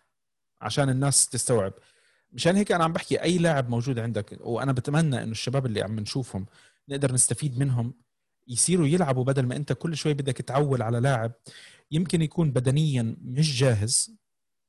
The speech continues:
إنك تقدر ت-، ت-، تجازف فيه. لا، نزل لواحد من الشباب الصغار، نزل واحد من الشباب الصغار.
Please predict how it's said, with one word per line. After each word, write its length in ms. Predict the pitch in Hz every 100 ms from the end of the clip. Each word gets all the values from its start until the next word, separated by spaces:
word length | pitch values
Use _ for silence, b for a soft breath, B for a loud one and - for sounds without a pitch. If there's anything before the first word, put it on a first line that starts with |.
| _ _ _ _
إنك 200 | 127 123
تقدر 340 | - 185 151 131
ت-، 120 | -
ت-، 200 | 131 -
تجازف 640 | 135 - - 147 160 151 -
فيه. 340 | 165 139 139 - _ _ _ _ -
لا، 140 | 220 180
نزل 300 | 220 208 202
لواحد 300 | 202 190 180
من 80 |
الشباب 380 | 175 - 190 180
الصغار، 380 | 147 156 196 120 - _ _
نزل 240 | 180 180 147
واحد 180 | 165 135
من 40 |
الشباب 260 | 123 156 139
الصغار. 240 | 135